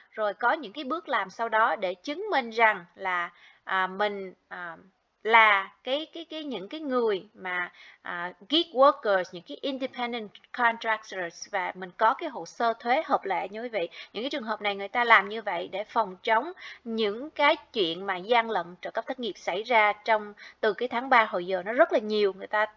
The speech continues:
hao tổn rất là nhiều tiền trợ cấp thất nghiệp nha. Cho nên đợt này có thể là người ta sẽ bắt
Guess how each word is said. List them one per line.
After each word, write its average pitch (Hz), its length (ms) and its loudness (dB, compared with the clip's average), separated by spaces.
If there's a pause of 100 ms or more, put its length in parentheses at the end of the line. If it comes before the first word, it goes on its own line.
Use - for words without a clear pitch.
(160)
hao 247 240 4
tổn 196 300 0
rất 330 120 4
là 320 80 4
nhiều 208 260 -4
tiền 185 140 -10
trợ 185 80 -8
cấp - 140 -10
thất 277 140 -4
nghiệp 220 180 -2
nha. 226 220 -8
Cho 240 160 -2
nên 233 180 4
đợt 190 200 4
này 190 220 4
có - 120 -2
thể 180 180 -2
là 220 100 -4
người 196 140 -6
ta 208 160 2
sẽ 185 180 -6
bắt 254 200 2